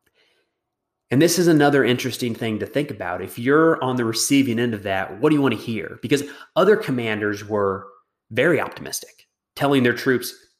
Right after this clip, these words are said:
"You're just gonna walk inland, you know, form a file, walk off the landing craft and, and reassemble once you're behind the German defenses. The bunkers are gonna be knocked out.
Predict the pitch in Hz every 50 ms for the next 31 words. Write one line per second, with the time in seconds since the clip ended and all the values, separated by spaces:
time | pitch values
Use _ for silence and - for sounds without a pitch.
0 | _ _ _ _ _ - 117 156 196 - - 120 104 98 101 101 98 - - 147
1 | 170 135 - - - - - _ - 107 104 92 - - - 139 143 147 143 135
2 | - - 139 147 156 147 139 123 120 123 117 - _ _ _ 107 104 101 104 113
3 | 123 - 123 123 127 - 123 120 123 139 147 135 110 - 107 101 104 110 - -
4 | 104 98 98 - _ _ _ _ _ - 107 104 101 95 95 110 120 127 123 -
5 | - 143 139 123 113 113 120 117 - 117 110 101 117 120 120 117 110 117 120 127
6 | 123 113 - 139 143 139 - 92 - - - - _ - - 107 101 117 127 123
7 | - 135 123 127 123 127 120 110 120 123 117 120 117 120 117 - - 113 110 113
8 | 117 - -